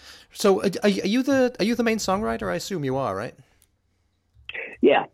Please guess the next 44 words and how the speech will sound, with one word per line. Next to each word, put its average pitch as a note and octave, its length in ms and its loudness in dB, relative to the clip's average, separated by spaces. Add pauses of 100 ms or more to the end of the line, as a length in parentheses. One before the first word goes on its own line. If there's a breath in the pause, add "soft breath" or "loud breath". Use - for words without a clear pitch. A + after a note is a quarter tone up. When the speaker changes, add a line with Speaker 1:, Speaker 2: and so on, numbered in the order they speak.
(180)
Speaker 2:
Um, D3 500 0 (120)
you E3 120 -4
know, F3 240 -2 (220)
I, D#3 640 -2 (680)
I C4 100 -4
try G#3+ 180 -2
to F#3+ 80 0
include F3 380 -4
everyone, C#3+ 640 -4 (120)
and, D#3 140 -2
and E3+ 180 0
I D3+ 80 -2
do C#3 260 -4
include A#2+ 300 -6
everyone. G#2+ 420 -8
You A2 120 -2
know, G#2+ 80 0
like, G#2+ 120 -4
it, A#2+ 220 -4
it D#3+ 160 2
is C#3+ 140 -12
very C3 340 0
collaborative, A2 540 -6 (180)
but, A#2+ 180 -2 (760 soft breath)
um, B2 400 -2 (420)
you E3 100 -4
know, C3+ 220 -4
someone's F3+ 300 0
gotta D#3 160 -2
do C#3+ 160 -4
the C3+ 80 -6
lion's B2+ 400 -6
share, A#2+ 420 -4 (140)
and - 100 -18
someone's C3 280 -2
gotta B2 260 -2
steer B2 160 -2
the A#2+ 180 -8
ship. A#2 200 -4 (160)
So A#2 440 -4 (100)
that's A#2 280 -4
me. A#2+ 380 -4 (220)
Speaker 1:
Mm-hmm. A2+ 280 0
Speaker 2:
Um, A2+ 180 -2